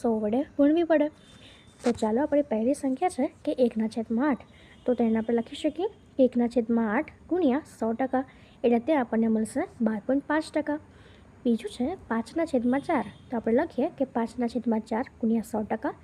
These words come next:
એટલે આપણને તે મળશે કે એકસો ને પચીસ ટકા. એના પછી આપણી ત્રીજી સંખ્યા છે કે ત્રણના છેદમાં ચાલીસ. તો તે થશે ત્રણના છેદમાં ચાલીસ ગુણ્યા સો ટકા, એટલે તે આપણને મળશે સાત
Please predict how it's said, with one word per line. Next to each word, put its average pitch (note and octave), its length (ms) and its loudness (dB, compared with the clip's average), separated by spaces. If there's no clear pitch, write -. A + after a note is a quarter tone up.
એટલે A#3+ 200 2
આપણને A3 280 0
તે B3 180 0
મળશે B3+ 340 2
કે A#3 80 4
એકસો A3+ 240 -2
ને C4 160 2
પચીસ D4+ 380 0
ટકા. D4 280 0
એના A#3 160 0
પછી A3+ 280 -2
આપણી A#3+ 140 2
ત્રીજી B3 320 0
સંખ્યા A#3 360 -2
છે C4 220 -2
કે B3+ 60 0
ત્રણના A#3+ 520 2
છેદમાં A3+ 360 -2
ચાલીસ. C#4 500 -2
તો A#3 100 0
તે A#3 160 4
થશે A#3+ 260 0
ત્રણના A3 360 0
છેદમાં A3 300 0
ચાલીસ A3 520 -2
ગુણ્યા A3+ 280 4
સો A#3+ 180 2
ટકા, D4 280 0
એટલે C4 140 6
તે A#3 140 0
આપણને A3+ 300 0
મળશે G#3 280 -2
સાત G#3+ 220 -8